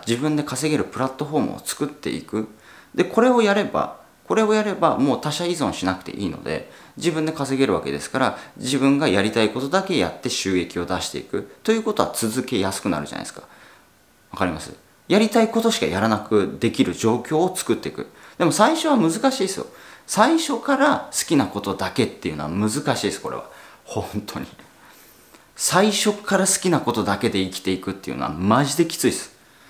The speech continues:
それは無理、無理じゃないかなと思いますね。それはもう、あのー、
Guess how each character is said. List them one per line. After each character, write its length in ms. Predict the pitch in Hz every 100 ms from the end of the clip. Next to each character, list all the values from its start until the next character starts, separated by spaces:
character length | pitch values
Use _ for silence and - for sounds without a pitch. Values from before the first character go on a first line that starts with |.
| - -
そ 120 | 120
れ 60 |
は 60 | 92
無 160 | 117 160
理、 240 | 127 -
無 240 | 110 156 208
理 120 | 147
じ 80 | 95
ゃ 80 |
な 100 | 78
い 60 | 73
か 80 | 65
な 140 | 57
と 120 | -
思 100 | 67
い 40 | 65
ま 120 | 64
す 60 | -
ね。 100 | -
そ 120 | -
れ 60 | 139
は 40 |
も 220 | 120 107
う、 40 | - - - - -
あ 160 | 117
の 840 | 113 107 107 107 104 104 101 92 -
ー、 60 | -